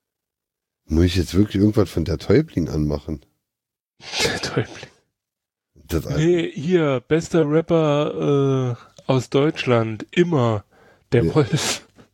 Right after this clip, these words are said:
Speaker 1: Ja.
Speaker 2: Frau Schmidt.
Speaker 1: Oh, shit,
Speaker 2: Oh
Speaker 1: Frau
Speaker 2: Gott.
Speaker 1: Schmidt.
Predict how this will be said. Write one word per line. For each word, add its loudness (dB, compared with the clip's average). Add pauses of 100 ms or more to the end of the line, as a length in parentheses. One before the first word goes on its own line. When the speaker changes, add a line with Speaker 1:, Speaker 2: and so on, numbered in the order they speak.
(920)
Speaker 1:
Ja. 2
Speaker 2:
Frau 2
Schmidt. -4 (1160)
Speaker 1:
Oh, -4
shit, -4
Speaker 2:
Oh 0
Speaker 1:
Frau -20
Speaker 2:
Gott. -2
Speaker 1:
Schmidt. -2